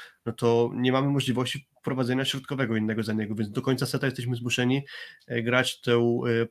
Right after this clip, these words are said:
parą właśnie już taką po zejściu, e, Bieńka, ewentualnie wpuszczenia z powrotem, e, Bieńka za Nowakowskiego. To jest takie jedyne rozwiązanie, ale jeśli chodzi o sam efekt tego, co działo się właśnie w meczu z Rosją, no to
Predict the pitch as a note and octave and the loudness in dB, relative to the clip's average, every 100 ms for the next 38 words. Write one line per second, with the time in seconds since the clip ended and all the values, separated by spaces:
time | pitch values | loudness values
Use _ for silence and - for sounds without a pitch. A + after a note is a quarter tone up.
0 | - B2 A#2+ A#2 A2+ A2+ - A2+ A2+ - | 0 2 4 2 0 -4 -2 -2 -2 -4
1 | A#2+ A#2+ - B2 A#2+ A#2 - A#2+ A2+ A2 | -4 -4 -2 -2 2 0 0 -2 -2 -4
2 | - - _ A#2+ A2 G#2+ A2 C3+ C#3+ C3 | -12 -20 _ -4 -2 0 2 2 2 2
3 | C3 B2+ C3 C3 B2+ - C3 - A#2 A#2+ | 2 2 2 2 0 -2 -2 -4 -4 -2
4 | B2 A#2+ C3 - A#2 A#2 A#2 A#2+ A#2 A2+ | 0 -2 -4 -6 -2 0 0 0 -2 -6
5 | C#3 - B2 A2+ A#2+ A#2+ A#2 A#2 A#2 A#2+ | -14 -16 -8 -2 0 0 0 0 -2 -4
6 | - A2+ G2+ G#2+ A#2 - A2+ A2+ A2 A2+ | -8 -8 -10 -8 -8 -8 -6 -4 -2 -2
7 | A2+ - - - - A2+ A2+ B2 A#2 G#2+ | -4 -10 -20 -20 -14 -8 -2 0 0 0
8 | A#2+ C3 C3 - - - A2+ - C#3+ C3 | 2 2 0 -6 -20 -10 -6 -2 2 2
9 | B2+ C3 C3 D3 C3+ A2+ - A#2 A#2+ - | 2 0 0 0 0 -2 -4 -4 -4 -4
10 | A#2 A#2+ A#2 - F3+ - A2 A#2+ A#2+ A2 | 0 0 0 -6 -8 -8 -6 -4 -4 -4
11 | A#2 A#2+ C#3 C3+ C#3+ | -2 -2 -4 -4 -4